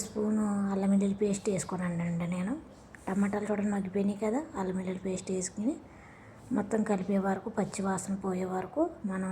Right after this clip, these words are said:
ఫ్రై చేసుకోవాలి. అలాగే ఇది గరం మసాలా అండి, గరం మసాలా ఒక చెంచా వేసుకున్నాను నేను. అలాగే చికెన్ మసాలా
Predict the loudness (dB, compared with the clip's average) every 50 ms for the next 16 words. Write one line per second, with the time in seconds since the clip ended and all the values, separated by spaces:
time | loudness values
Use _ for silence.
0 | -2 -4 -2 0 2 2 2 2 0 -2 -2 -4 -4 -4 -4 -4 -4 -6 -8 -10
1 | -12 -16 -20 -20 -20 -20 -20 -20 -20 -20 -20 -20 -20 -20 -20 -20 -20 -20 -20 -20
2 | -20 -20 -20 -20 -20 -20 -20 -20 -20 -20 -20 -20 -20 -20 -20 -20 -20 -20 -20 -20
3 | -20 -20 -20 -20 -20 -20 -20 -20 -20 -20 -20 -20 -20 -20 -20 -16 -12 -6 -2 -2
4 | 0 0 2 2 2 2 2 0 -4 -12 -18 -20 -20 -20 -20 -20 -20 -20 -20 -12
5 | -10 -6 0 2 2 4 4 2 2 2 2 2 2 0 0 0 2 2 2 2
6 | 0 0 -2 -4 -6 -8 -10 -14 -16 -16 -16 -16 -16 -16 -16 -16 -16 -16 -18 -18
7 | -18 -18 -18 -18 -18 -20 -20 -20 -20 -18 -16 -16 -16 -16 -16 -8 -4 0 0 2
8 | 2 2 2 2 0 0 0 0 0 0 0 0 0 -2 -4 -4 -2 0 2 2
9 | 2 0 0 0 0 2 2 0 0 0 0 0 0 0 0 -2 -2 -2 -2 -2
10 | -2 -2 -4 -6 -14 -14 -16 -14 -14 -14 -14 -14 -16 -16 -16 -16 -16 -16 -10 -4
11 | -2 0 2 2 2 2 2 2 4 4 4 6 6 4 4 4 2 2 2 0